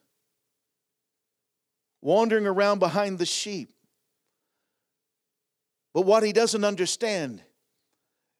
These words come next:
is that God hasn't quit molding him. And just because it's taken some time, God is still molding him.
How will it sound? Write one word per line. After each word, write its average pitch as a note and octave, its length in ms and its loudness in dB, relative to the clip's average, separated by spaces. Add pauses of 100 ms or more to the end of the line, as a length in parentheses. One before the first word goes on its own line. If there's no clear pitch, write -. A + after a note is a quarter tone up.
(220)
is F#3 140 0
that F#3 120 -2
God G#3 220 4
hasn't F3 340 -2
quit G3+ 260 -2 (560)
molding C#3+ 580 -2
him. A2 340 -12 (800)
And A2+ 100 -20
just - 300 2
because A#3 560 2 (440)
it's G3+ 220 2
taken A3 400 0
some F3+ 240 -4
time, D3+ 640 -4 (920)
God A3+ 240 4
is G3 100 0
still A3 300 0
molding F#3 500 0
him. G#2 300 -12